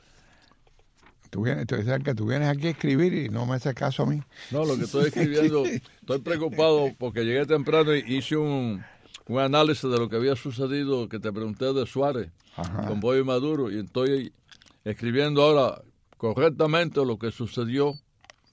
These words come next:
Speaker 2: con la franquicia en el año cincuenta y cuatro. Mucha gente se equivoca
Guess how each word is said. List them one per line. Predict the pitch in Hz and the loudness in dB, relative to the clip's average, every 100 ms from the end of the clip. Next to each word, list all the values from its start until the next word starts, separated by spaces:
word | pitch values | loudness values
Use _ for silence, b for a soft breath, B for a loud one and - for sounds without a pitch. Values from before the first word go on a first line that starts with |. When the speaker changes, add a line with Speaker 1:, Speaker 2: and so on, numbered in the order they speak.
| _ - | _ -6
Speaker 2:
con | 110 | -2
la | 107 | -2
franquicia | 101 104 104 131 127 127 | -2 -4 -4 -8 -6 -4
en | |
el | 104 | -2
año | 110 113 | -2 -4
cincuenta | 110 110 113 104 | -6 -8 -6 -8
y | 98 | -8
cuatro. | 101 92 101 | -6 -6 -6
Mucha | 143 156 | -4 -2
gente | 139 160 135 | -2 -2 -4
se | 143 | -6
equivoca | - 123 131 135 87 | -6 -4 -4 -4 -10